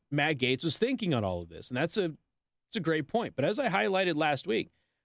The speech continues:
you know, the one thing that we do know is we know that, I'm gonna call them the resistance for the sake of it.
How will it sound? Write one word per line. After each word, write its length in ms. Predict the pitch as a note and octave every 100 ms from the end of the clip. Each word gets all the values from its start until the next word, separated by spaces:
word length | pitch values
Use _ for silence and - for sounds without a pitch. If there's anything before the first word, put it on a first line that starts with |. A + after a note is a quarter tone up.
| _ -
you 80 |
know, 40 | D#3
the 60 |
one 200 | C#3+ C#4
thing 180 | D#4+ C4+
that 80 | G3
we 140 | D#3+
do 260 | B2 D3+ A3+
know 380 | C#3 F#3+ B2+ A2+
is 160 | A2+
we 160 | A#2+ A#3
know 340 | G3 F3+ F3+
that, 360 | C#3 B2+ A2 G#2+ _ _ _ _ _ _ _ _ _ _ -
I'm 100 | D3+
gonna 120 | D#3
call 300 | C3+ A#3 B3+
them 320 | G3 F3 D#3+ -
the 160 | C#3+
resistance 680 | C#3 C3 C3 B2+ - G2+ - -
for 100 | C3
the 80 | A2+
sake 300 | D3 C3 A2+
of 100 | F#2+
it. 140 | F#2